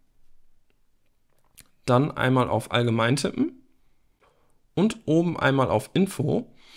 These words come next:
Und hier habt ihr einmal den Modellnamen, aber auch eure iPad O S Version. Ich habe jetzt zum Beispiel iPad O S sechzehn Punkt drei installiert, das heißt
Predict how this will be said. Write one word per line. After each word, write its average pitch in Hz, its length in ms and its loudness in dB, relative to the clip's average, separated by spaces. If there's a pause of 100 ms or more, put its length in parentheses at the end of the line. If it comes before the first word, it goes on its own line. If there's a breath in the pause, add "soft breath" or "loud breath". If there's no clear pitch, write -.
(360 loud breath)
Und 220 200 0
hier 185 320 2
habt 180 200 -2
ihr - 140 -2
einmal 131 300 2
den 117 160 2
Modellnamen, 185 760 2 (100)
aber 143 280 0
auch 123 260 0
eure 120 340 0
iPad 139 380 -2
O - 80 -8
S - 200 -8
Version. 120 540 -2
Ich 127 120 -10
habe 156 120 -6
jetzt - 120 -10
zum 135 120 -4
Beispiel 127 320 -4
iPad 147 400 -4
O - 60 -2
S 120 180 0
sechzehn 131 340 -4
Punkt - 280 -6
drei - 140 4
installiert, 180 680 -4
das 123 160 -6
heißt - 400 -4